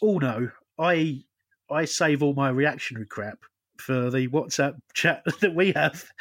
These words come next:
and then I put a nice reasoned opinion on Twitter to make myself look better. But, you know, I, I'm not, you know, everyone has strong reactions to,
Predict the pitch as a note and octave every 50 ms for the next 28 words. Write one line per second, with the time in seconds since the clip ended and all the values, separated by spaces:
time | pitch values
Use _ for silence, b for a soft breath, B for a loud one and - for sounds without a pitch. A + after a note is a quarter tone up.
0 | B B B B B B - D3 D3+ D3+ D#3 D#3+ D#3 - D#3+ C#3+ C#3+ C#3+ C#3+ D3
1 | D3 - - D3 C#3+ D3+ B2+ C3+ B2+ A2+ A#2+ - - B2 A#2+ A#2+ A#2+ A#2 A2+ -
2 | - C3 B2+ C3 B2+ - C3 B2+ C3+ B2 B2+ B2+ - C3+ A#2+ A#2+ - C3 C3+ C3+
3 | - A2+ G2+ G2+ A2+ - B B B B B B B B - D3+ C#3+ D#3+ - B3
4 | A3 F3 G#3+ C#4 C4 - - - A#3+ B3+ C4 C4+ - - - _ _ _ _ -
5 | B3+ F3 F#3+ A#3+ - - B2 G#2+ G#2 A2 G#2 - - _ _ _ _ _ _ -
6 | - - - - C#3+ C#3 B2 A#2 A#2+ B2 A#2+ A2+ - - - G#2+ G2+ G2+ - -
7 | - - - - _ _ _ - - A2 G2+ G2 F#2+ F#2+